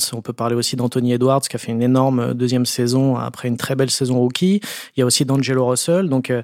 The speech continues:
c'est assez, euh, il y a beaucoup de curiosité, je trouve, euh, parce que tu l'as dit, on va voir s'il va être complémentaire avec Karl Anthony Towns, qui est un men-, qui est un, pardon, un pivot extrêmement complet offensivement, qui a un petit peu un poil dans la main quand il s'agit de défendre. Alors, pour le coup, là, le,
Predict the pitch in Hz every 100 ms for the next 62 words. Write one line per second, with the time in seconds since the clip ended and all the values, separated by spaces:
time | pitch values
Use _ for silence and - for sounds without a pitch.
0 | - - - - 156 151 - 185 175 147
1 | 135 127 123 123 - - - - - -
2 | - - 151 190 330 - 226 202 180 190
3 | 214 185 - 165 143 127 120 117 120 117
4 | 131 156 151 165 160 156 185 185 135 131
5 | 131 147 - 143 139 131 131 - 131 147
6 | 135 131 147 135 - 131 131 131 135 131
7 | 147 147 147 - 131 131 131 135 135 147
8 | 123 117 107 113 131 131 113 - 143 139
9 | 151 139 - - - 147 - - 151 143
10 | 147 - 151 131 156 156 139 - 143 -
11 | 135 139 147 151 143 117 120 - - 123
12 | - 127 127 131 131 131 120 123 - 127
13 | 127 131 131 151 147 135 120 120 117 -
14 | 131 123 - 143 139 131